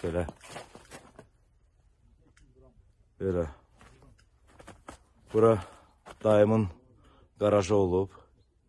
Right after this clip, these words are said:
Maşın arxa tərəfdən girib, buradan da çıxıb, girib həyətimizə. Balaca belə hasar qalıb. Hasarın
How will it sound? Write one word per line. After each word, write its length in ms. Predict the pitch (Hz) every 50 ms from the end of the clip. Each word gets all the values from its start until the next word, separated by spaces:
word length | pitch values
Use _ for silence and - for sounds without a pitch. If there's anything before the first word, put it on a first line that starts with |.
| _ _ _ _ _ _ - 95 - -
Maşın 380 | 90 90 85 - - 92 85 76 - _ _ -
arxa 260 | - 87 85 - 98 95
tərəfdən 420 | - 95 90 82 - - 95 92 90
girib, 380 | 90 90 92 101 104 101 - -
buradan 280 | 80 76 92 90 85 82
da 140 | 87 85 78 - - _ _ - - - - _ - - -
çıxıb, 320 | - - - 110 107 104 - - - _ - - - -
girib 200 | 90 90 92 82
həyətimizə. 680 | 95 90 87 82 - 87 85 82 76 95 98 95 95 92 90 - - _ _ _ _ - - _ _ _ - - - - - - - - -
Balaca 280 | 104 104 104 101 113
belə 240 | 110 110 101 107 101
hasar 320 | 95 92 - - 107 95 98
qalıb. 400 | 98 95 87 87 90 90 90 - - - _ _ _ _ _ _ _ _ _ _ _ _ - _ -
Hasarın 440 | - 90 87 - 98 95 98 98 90